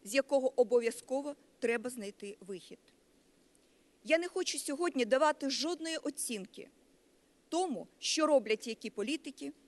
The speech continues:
які владні коридори, які владні кабінети. Я думаю, що діагнози багаторазово поставлені в усіх колах, які сьогодні думають над тим, а де ми опинилися.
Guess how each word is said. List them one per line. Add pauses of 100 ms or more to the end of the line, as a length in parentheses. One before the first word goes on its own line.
(120)
які
владні
коридори, (180)
які
владні
кабінети. (840)
Я
думаю,
що
діагнози
багаторазово
поставлені (320)
в
усіх
колах, (800)
які
сьогодні (240)
думають
над
тим, (220)
а
де
ми
опинилися.